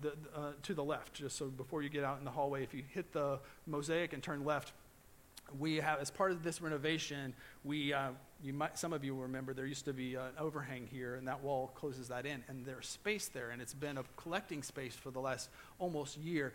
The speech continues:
but it is now our new Minton conference room, our Minton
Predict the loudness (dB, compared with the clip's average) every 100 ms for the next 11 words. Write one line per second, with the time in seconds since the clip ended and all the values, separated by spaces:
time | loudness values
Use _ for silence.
0 | -6 -4 0 2 2 2 0 2 6 6
1 | 6 4 4 2 2 2 0 0 0 0
2 | 0 -4 -4 -4 -2 -4 -6 -6 -6 -6
3 | -6 -6 -6 -4 -4 -8